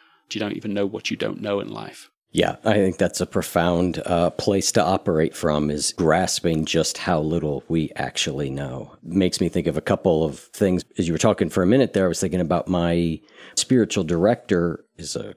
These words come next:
Speaker 2: Christian priest. That's not my faith tradition. I'm, I'm primarily Zen, but he has a saying that I love. He says, "Every time I find something I love in another tradition," 'cause he's, he's been a big interfaith guy for years, he's like, "I run back to my own tradition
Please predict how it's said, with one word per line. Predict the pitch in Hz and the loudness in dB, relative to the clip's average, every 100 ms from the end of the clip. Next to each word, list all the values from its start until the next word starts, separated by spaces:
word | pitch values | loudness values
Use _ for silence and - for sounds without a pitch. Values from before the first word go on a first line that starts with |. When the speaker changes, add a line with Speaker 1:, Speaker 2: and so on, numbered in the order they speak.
| _ | _
Speaker 2:
Christian | - 107 - - 87 82 76 | -2 0 0 -2 0 2 0
priest. | - - 120 73 - - - - - | -4 2 2 2 -2 -6 -8 -20 -4
That's | 90 - | -2 0
not | 92 | 0
my | 90 85 | 2 2
faith | 82 - - 85 80 | 0 -6 -2 0 0
tradition. | - 82 78 85 | 0 0 0 0
I'm, | 82 - | 0 0
I'm | 85 | -2
primarily | - 87 85 85 82 80 | -2 0 2 2 0 0
Zen, | 92 92 | 2 2
but | 82 - | 0 -2
he | 120 135 | 0 2
has | 127 | 4
a | 104 | 2
saying | - - 104 98 85 | 2 2 2 2 0
that | 78 | -2
I | |
love. | 73 82 69 | 0 -2 -2
He | 76 | -2
says, | - 80 | -2 2
"Every | 156 185 | 2 2
time | 156 | 2
I | 127 | 2
find | - 113 104 | 0 0 2
something | 110 - 92 | 0 0 2
I | 87 | 2
love | 82 87 95 92 85 - - - _ | 2 2 4 2 -2 -10 -20 -20 _
in | 101 | 0
another | 87 82 87 90 | 2 2 2 0
tradition," | - 82 73 - 67 | -2 -4 -4 -4 -6
'cause | - 87 | -4 -2
he's, | 87 - - | -2 -4 -6
he's | 131 | -4
been | 76 160 | 0 0
a | 151 | 0
big | 165 - | -2 0
interfaith | 190 160 - 143 151 | -2 -2 -4 -8 -6
guy | - - | -6 -6
for | - 82 | -6 0
years, | 104 92 - | 2 2 0
he's | 82 | -2
like, | 90 82 - - - - | -2 -2 -10 -16 -16 -2
"I | 107 | 2
run | 110 160 180 | 6 6 6
back | 151 127 | 4 2
to | 117 | 2
my | 101 113 | 4 4
own | 139 135 | 4 2
tradition | 107 76 73 - 64 | 0 -2 -4 -6 -10